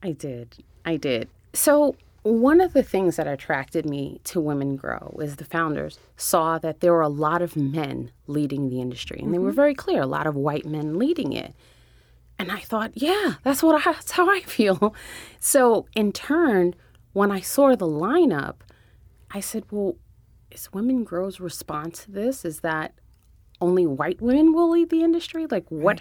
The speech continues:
Speaker 1: happened to the rest of us?" What was amazing is that the C E O at the time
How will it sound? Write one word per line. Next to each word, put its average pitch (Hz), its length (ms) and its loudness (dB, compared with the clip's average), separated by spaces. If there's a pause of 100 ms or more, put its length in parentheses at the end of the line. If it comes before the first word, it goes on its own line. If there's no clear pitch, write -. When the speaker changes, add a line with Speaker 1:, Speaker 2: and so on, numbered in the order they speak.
(160)
Speaker 1:
happened 226 420 0
to 226 240 -2
the 196 140 -2
rest 196 340 -2
of 139 160 -8
us?" - 320 -14 (800)
What 214 240 2
was 196 300 -4
amazing 180 1000 2 (460)
is - 120 -4
that 175 240 -2
the 190 80 -4
C 214 380 0
E 190 60 2
O 170 120 2
at 165 120 -6
the 165 80 -6
time 190 600 0